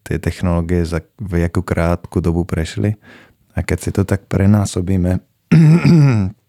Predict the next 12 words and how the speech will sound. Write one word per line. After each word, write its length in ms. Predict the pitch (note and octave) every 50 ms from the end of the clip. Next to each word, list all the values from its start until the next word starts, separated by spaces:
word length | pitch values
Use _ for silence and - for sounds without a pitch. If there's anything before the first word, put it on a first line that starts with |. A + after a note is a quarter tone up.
| - B2+
dvoma, 300 | G2 F#2+ F#2+ F#2+ F#2+ F#2
troma 340 | - - F#2+ F#2 F#2 F2
lidskými 480 | E2+ E2 D#2 - - - F#2 F2+ F2+ E2
životmi, 440 | D#2 D#2+ D#2+ D#2+ E2 - F2 F2+ D#2+
tak 200 | - E2+ - -
sa 80 | -
budeme 320 | E2 E2 E2+ E2+ E2 E2 D#2
veľmi 320 | D2 D#2 D#2+ E2 D#2 D2
diviť, 320 | C#2 C#2 D2 C#2+ D2+ D2+ - - - F#2
že 40 | -
čo 120 | - - - F2
všetko 560 | - - E2 D#2+ - - - - - E2